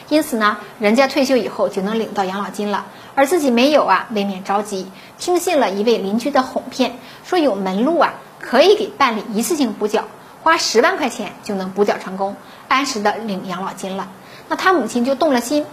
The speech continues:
东拼西凑筹集了十万元，打算一次性补齐，却不想啊，这位邻居是个骗子，早把这个钱呀挪作他用，而且还避而不见。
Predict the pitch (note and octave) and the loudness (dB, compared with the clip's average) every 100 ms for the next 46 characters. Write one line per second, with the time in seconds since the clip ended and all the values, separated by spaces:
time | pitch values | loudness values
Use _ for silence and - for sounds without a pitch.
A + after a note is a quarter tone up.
0 | - - - - F4+ F#4 F4 D#4 D#4 - | -14 -20 -8 2 4 4 0 -4 -4 -2
1 | D#4+ D#4+ D#4+ - - - - A3 G#3+ F#3+ | -4 0 0 0 -4 -4 2 2 2 0
2 | F#3+ G3 G3 F3+ E3 - - - - E3+ | -2 -2 -2 -4 -8 -10 -18 -10 -4 -4
3 | G3+ G#3 G3 F#3+ A3 G3+ F#3 - - F3+ | 0 -2 -2 -4 -4 -4 -6 -8 -6 -8
4 | - - - - F4+ F#4 - - G#3 F3+ | -8 -16 -14 0 4 4 2 -2 -4 -8
5 | - - C4 G#3 F#3 F#3+ A3 A#3 A3 - | -8 0 2 2 2 -2 -4 -2 -4 -2
6 | F4 A#3+ - - - - - B3+ C#4 - | -2 -2 -6 -16 -20 -20 0 2 2 2
7 | G#3 F#3+ - E3+ F#3 F#3 - - F#3+ F#3+ | -2 -2 -6 -8 -6 -8 -10 -8 -4 -2
8 | A3 - A3 A3 G#3 A3 G3+ - - F3 | -2 0 0 0 -2 -4 -4 -4 -6 -8
9 | - A3 - F#3+ - B3 | 0 2 2 -2 0 0